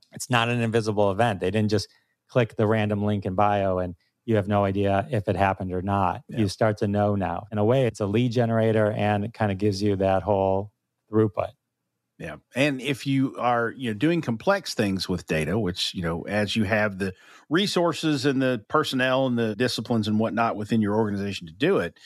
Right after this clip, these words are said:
Speaker 2: you can combine the data that you get from something like Stampede Social along with, let's say, your, you know, marketing automation system.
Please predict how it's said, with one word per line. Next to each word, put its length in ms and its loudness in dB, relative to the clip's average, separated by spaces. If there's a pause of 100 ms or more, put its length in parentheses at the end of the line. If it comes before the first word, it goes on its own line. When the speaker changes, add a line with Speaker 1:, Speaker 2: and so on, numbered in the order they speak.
(400)
Speaker 2:
you 160 0
can 180 0
combine 600 0
the 80 -4
data 320 0
that 80 -10
you 160 -8
get 260 0
from 140 -4
something 320 0
like 160 -6
Stampede 420 -8
Social 580 -2 (320)
along 540 2
with, 420 -2
let's 260 -4
say, 260 0
your, 580 0
you 80 -8
know, 340 -4
marketing 440 0
automation 640 -2
system. 500 -2